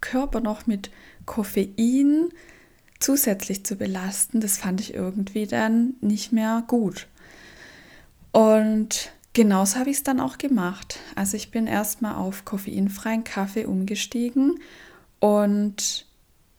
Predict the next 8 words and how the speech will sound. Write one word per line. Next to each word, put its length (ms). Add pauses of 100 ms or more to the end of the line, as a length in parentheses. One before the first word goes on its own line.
(220)
was 300
war 140
die 120
Konsequenz? 1080 (560)
Mir 120
ging's 600
richtig, 720
richtig 540